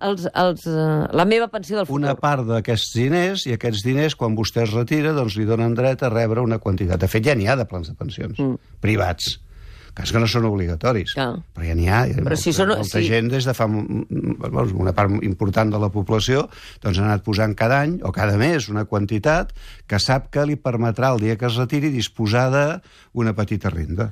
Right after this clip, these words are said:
Speaker 1: Però la majoria de països europeus tenen el sistema de públic, podríem dir, de
Speaker 2: Com,
Speaker 1: repartiment, no?
Speaker 2: Sí, el que es diu de, eh, eh, en anglès és, eh, pay as you go, no? Vas,
Speaker 1: Sí.
Speaker 2: o sigui, tu reps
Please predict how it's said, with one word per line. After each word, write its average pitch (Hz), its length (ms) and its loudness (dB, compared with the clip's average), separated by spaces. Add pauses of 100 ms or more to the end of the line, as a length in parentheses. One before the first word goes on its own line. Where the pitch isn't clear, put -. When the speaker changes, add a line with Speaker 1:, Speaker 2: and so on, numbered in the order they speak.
(100)
Speaker 1:
Però 151 160 4
la 156 80 2
majoria 156 560 2
de 175 80 2
països 165 320 -2
europeus 175 480 0
tenen 175 340 -2
el 214 140 0
sistema 160 640 0
de 139 240 2 (220)
públic, 180 340 0
podríem 135 320 -2
dir, 135 160 0
de 135 60 4
Speaker 2:
Com, 135 100 2
Speaker 1:
repartiment, 170 560 2
no? 143 240 2
Speaker 2:
Sí, 143 80 -2
el 117 160 -4
que 135 80 -2
es 113 80 -2
diu 147 240 0
de, 156 80 2
eh, 120 640 2
eh, 117 640 0
en 104 160 2
anglès 120 320 2
és, - 180 -2
eh, 104 120 0
pay 127 260 2
as 107 160 0
you 113 160 2
go, 113 240 2
no? 120 140 -2
Vas, 127 180 0
Speaker 1:
Sí. 147 160 -2
Speaker 2:
o 196 160 -8
sigui, 135 240 0 (220)
tu 196 180 2 (460)
reps 131 440 0